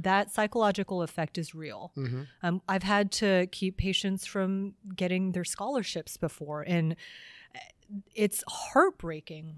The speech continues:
Speaker 2: Mm-hmm.
Speaker 1: watching that happen. So, you know, these are, you know, there is a very big push for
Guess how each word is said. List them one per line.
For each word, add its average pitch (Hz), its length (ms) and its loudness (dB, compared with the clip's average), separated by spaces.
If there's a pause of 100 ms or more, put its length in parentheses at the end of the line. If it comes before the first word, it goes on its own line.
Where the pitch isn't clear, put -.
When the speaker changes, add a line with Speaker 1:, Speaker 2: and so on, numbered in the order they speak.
(100)
Speaker 2:
Mm-hmm. 131 320 -4
Speaker 1:
watching 175 420 2
that 160 200 -2
happen. 160 640 -4
So, 185 540 6 (340)
you 202 80 4
know, 185 160 8
these 220 340 2
are, 190 540 6 (640)
you 208 80 4
know, 196 100 10
there 196 180 8
is 226 580 6 (140)
a 196 120 4
very 180 280 4
big 156 280 0
push - 380 4
for 156 600 -2